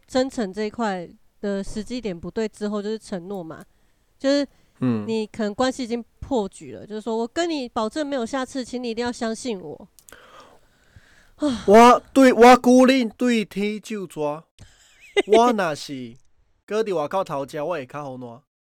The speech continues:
Speaker 1: 会较好暖。<laughs>
Speaker 2: 有没有？八点档很爱这样子。
Speaker 1: 对，或是你要相信我。
Speaker 2: 你感觉我是安尼的人吗？你感觉我会做这种代志来伤害你吗？你感觉我无爱你吗？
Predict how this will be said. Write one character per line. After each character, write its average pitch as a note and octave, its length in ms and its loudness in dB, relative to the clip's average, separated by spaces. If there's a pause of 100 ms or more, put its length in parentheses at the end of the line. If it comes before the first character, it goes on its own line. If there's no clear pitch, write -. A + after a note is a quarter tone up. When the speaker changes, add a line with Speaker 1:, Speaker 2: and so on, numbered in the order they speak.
(640)
Speaker 1:
会 G#3+ 140 -2
较 C#4+ 200 -2
好 - 140 -2
暖。 A3+ 420 4
<laughs> - 1800 -4
Speaker 2:
有 - 180 -4
没 A#3+ 80 4
有？ A#3+ 200 4 (560)
八 A3 180 -2
点 G3 180 -4
档 F3+ 200 -4
很 D3+ 120 -14
爱 F#3 140 -6
这 F#3 120 -8
样 F3+ 140 -8
子。 C#3+ 220 -18 (500)
Speaker 1:
对， A3+ 640 -6 (380)
或 D4 120 -8
是 C#4 360 -10 (300)
你 D4 80 -12
要 D#4+ 140 -8
相 G3+ 220 -14
信 F#3 180 -20
我。 F3+ 240 -20 (360)
Speaker 2:
你 F3+ 100 -14
感 G3 140 -10
觉 G3 100 -8
我 F#3+ 140 -6
是 D#3 120 -10
安 D3 120 -6
尼 - 20 -10
的 D#3+ 200 -6
人 A2 140 -14
吗？ A2 160 -18
你 F3 80 -16
感 G3 160 -6
觉 G3+ 80 -4
我 G3 120 0
会 E3+ 80 0
做 G3 180 -4
这 F3+ 100 -6
种 F3+ 120 -6
代 C#3 160 -4
志 A#2 120 -12
来 B2 140 -8
伤 B2 180 -14
害 B2 160 -10
你 A#2 140 -16
吗？ A#2 240 -16 (300)
你 B3 100 -4
感 B3+ 180 4
觉 C4 120 2
我 B3 160 6
无 A3+ 60 4
爱 D#3+ 280 2
你 C#3 140 -10
吗？ D3+ 280 -14